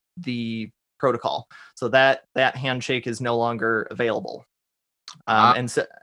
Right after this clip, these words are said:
Speaker 1: and so handshake i-, is, um, constantly deflationary, meaning that the, the supply every day is going further down. And most of the supply, so there's about a two billion, um, initial supply,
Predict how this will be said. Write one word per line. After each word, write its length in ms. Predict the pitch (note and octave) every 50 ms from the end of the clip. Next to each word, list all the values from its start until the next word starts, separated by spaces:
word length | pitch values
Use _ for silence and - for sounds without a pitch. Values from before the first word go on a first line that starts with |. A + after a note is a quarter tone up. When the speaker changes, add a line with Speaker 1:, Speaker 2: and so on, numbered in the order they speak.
| -
Speaker 1:
and 200 | - B2+ B2+ B2
so 560 | - - C#3 C3 C3 B2+ B2+ B2+ B2 A#2 - _ _ _ _ _ -
handshake 380 | C#3 D3+ F#3 G3 F#3 G3+ F3 D3+
i-, 40 | D#3
is, 580 | C#3+ C#3 - C3+ C#3 C3+ C3 B2+ - - - - -
um, 400 | B2+ B2 B2 A#2+ A#2+ A#2 A2+ -
constantly 920 | - - - D#3 D#3 D3 - - D3+ C#3+ - A#2 C3 C3 B2+ B2+ A#2+ - - - - - _ _ - -
deflationary, 840 | B2 - - C3 B2+ B2 A#2+ - G#2+ G#2 F#2 D#2 D#2+ D#2+ C#2 B2+ - _ _ - - - _ -
meaning 320 | B2+ B2 B2 B2 B2 B2
that 180 | A#2+ A#2 G#2 -
the, 280 | B2+ B2 A#2+ A#2+ A#2 A2
the 180 | A2 A#2+ A#2+ A#2
supply 540 | - - - - C#3 C#3 C3+ C3 C3 B2+
every 280 | B2+ - B2+ A#2+ C3+ B2+
day 380 | - B2+ B2 A#2+ B2 A#2+ A#2+ A2
is 200 | - A2+ A2+ A2+
going 540 | - B2 A#2 A#2 A#2 A2+ A2+ A2+ A2 A2 - _ -
further 280 | - C3 B2+ A#2+ A#2 G#2+
down. 520 | G2 F2 A#2+ G2+ G#2 - - G2 - - - _
And 180 | - B2 B2 B2+
most 280 | D3 F#3+ A3 A3 -
of 320 | F3+ D#3+ D3+ C3+ B2+ B2+ B2+
the 520 | C#3 C#3 C3+ C3 C3 C3 C3 C3 B2 A#2+ - -
supply, 580 | - - - B2 - - C3+ C3 B2+ B2 B2 B2
so 120 | - C#3
there's 200 | B2 C3+ C#3 C3+
about 240 | C#3 B2+ C#3+ C#3 C3
a 20 |
two 240 | A#2+ - - F#3 F3+
billion, 720 | D3+ C#3 D3+ C#3+ C#3+ C#3 C#3 C#3 C3+ C3 C3 C3 C3 B2+ - _ _ _ _ _ -
um, 300 | B2+ B2 B2 B2 A#2 A#2
initial 400 | F#2 B2+ C#3 C#3+ C#3+ - - C3
supply, 640 | B2 - C3+ A2 - B2 A#2 A#2 A2 A2 A2+ A2+ A#2